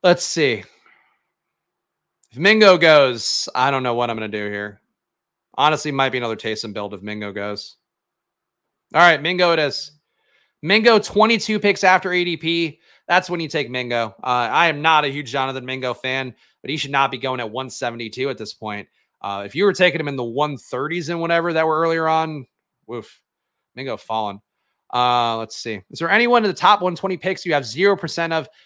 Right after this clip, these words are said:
that come to mind? Odell Beckham is the first person that comes to mind for me.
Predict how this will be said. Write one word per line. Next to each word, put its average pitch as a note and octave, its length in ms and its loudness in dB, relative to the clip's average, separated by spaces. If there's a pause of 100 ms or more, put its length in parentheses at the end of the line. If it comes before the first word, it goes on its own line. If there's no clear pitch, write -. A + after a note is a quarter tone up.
(120)
that - 60 -20
come E3 180 -4
to D#3 60 -6
mind? D3+ 440 0
Odell D#3+ 340 0
Beckham D3+ 300 0
is C#3 80 -10
the C#3 60 -10
first - 260 -8
person C#3+ 200 -8
that B2+ 60 -10
comes C3+ 160 -10
to A#2+ 60 -16
mind A#2+ 200 -6
for A#2 100 -10
me. C3 300 -8